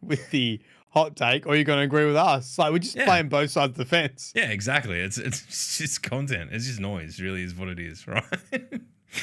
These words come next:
Speaker 2: All right.
Speaker 1: Yeah.
Speaker 2: Uh, we, we're gonna go straight off the bat. We're going with Coin Collector, uh, or Spoon. His name's Sp-, hey. All right, whatever. I'm not, I'm not gonna pull up people's tweets and, you know,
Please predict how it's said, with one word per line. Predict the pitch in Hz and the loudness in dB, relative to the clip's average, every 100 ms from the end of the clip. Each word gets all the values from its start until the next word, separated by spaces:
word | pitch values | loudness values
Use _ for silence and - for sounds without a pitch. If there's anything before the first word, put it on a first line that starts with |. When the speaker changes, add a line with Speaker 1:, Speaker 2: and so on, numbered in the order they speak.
| 254 269 294 262 190 | -8 -6 -4 -2 0
Speaker 2:
All | 208 220 | 2 2
right. | 214 208 - | 4 4 2
Speaker 1:
Yeah. | - - _ _ _ _ | -2 -20 _ _ _ _
Speaker 2:
Uh, | 147 156 156 151 | 2 4 2 0
we, | 156 156 | 0 0
we're | 160 | 2
gonna | 160 165 | 2 2
go | 156 139 | 2 2
straight | - 160 156 | 0 0 2
off | 135 | 0
the | 107 | 0
bat. | 113 113 | 2 2
We're | 110 | 2
going | 110 117 110 | 0 0 0
with | 104 95 - | -2 -4 -8
Coin | 117 110 110 | -4 -2 -2
Collector, | 98 92 87 87 95 - - | -4 -4 -4 -6 -8 -12 -6
uh, | 98 95 92 98 - 113 92 | -4 -2 -2 -6 -10 -14 -8
or | 101 90 - | -6 -4 -6
Spoon. | - 104 101 85 95 135 _ _ | -4 -2 -2 -2 -6 -10 _ _
His | - 101 | -8 -4
name's | 127 127 | -2 -4
Sp-, | - - 127 117 - | -6 -8 -12 -10 -10
hey. | 139 - _ _ _ _ _ _ _ _ _ _ | -10 -12 _ _ _ _ _ _ _ _ _ _
All | - - - | -20 -18 -10
right, | 87 - | -8 -8
whatever. | 95 85 78 | -8 -8 -8
I'm | 76 92 | -8 -8
not, | 85 - | -8 -8
I'm | 98 | -6
not | |
gonna | 92 82 | -6 -6
pull | - 85 | -6 -8
up | 80 | -8
people's | 90 82 76 | -10 -10 -10
tweets | - 85 82 - | -10 -10 -10 -12
and, | 80 78 - | -12 -14 -12
you | 78 | -10
know, | 85 | -8